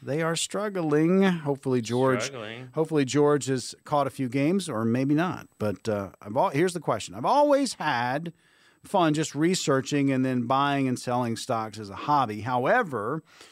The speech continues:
Speaker 1: my wife isn't so thrilled about me continuing the hobby as we get even closer to retirement and get into retirement,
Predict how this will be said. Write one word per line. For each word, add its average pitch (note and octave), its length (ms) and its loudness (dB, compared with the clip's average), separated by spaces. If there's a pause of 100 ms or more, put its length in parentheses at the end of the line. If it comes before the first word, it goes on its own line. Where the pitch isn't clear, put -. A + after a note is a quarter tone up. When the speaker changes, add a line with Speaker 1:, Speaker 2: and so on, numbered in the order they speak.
(340)
Speaker 1:
my B2 160 0
wife F3+ 480 0
isn't F3 400 0
so F3+ 320 2
thrilled F3 500 2
about D#3+ 220 0
me D3+ 100 0
continuing C#3+ 680 2
the C3+ 80 0
hobby E3 600 0 (400)
as B2+ 200 -2
we C#3 140 2
get C#3+ 160 4
even C#3 240 4
closer D#3 560 0
to C#3 340 0
retirement C3 840 0
and B2+ 140 0
get C3 120 0
into F3+ 280 4
retirement, A2+ 560 -4